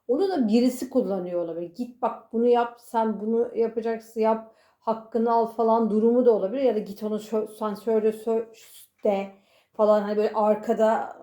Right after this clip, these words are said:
arkadan, arkadan böyle ona yapması gerekenleri böyle fişekleyen, yani dolduruşa getiren mi, fitnelik yapan mı, bu durum da olabilir.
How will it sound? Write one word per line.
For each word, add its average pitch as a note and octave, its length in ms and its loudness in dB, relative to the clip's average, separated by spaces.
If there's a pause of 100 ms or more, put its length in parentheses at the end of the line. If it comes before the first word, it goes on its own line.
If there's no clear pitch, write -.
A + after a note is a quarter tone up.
arkadan, A3 480 -4
arkadan G#3+ 520 -2
böyle G#3+ 180 2
ona G#3+ 360 0 (260)
yapması - 400 -6
gerekenleri A3 720 4
böyle A3 200 2
fişekleyen, D#4 720 -6
yani A3+ 300 0 (420)
dolduruşa B3 580 6
getiren D4+ 500 -4
mi, C4+ 260 -4
fitnelik C4 560 -2
yapan B3+ 300 0
mı, G3 280 -2
bu A3 120 0
durum E4 320 2
da F4 40 2
olabilir. D#4 500 2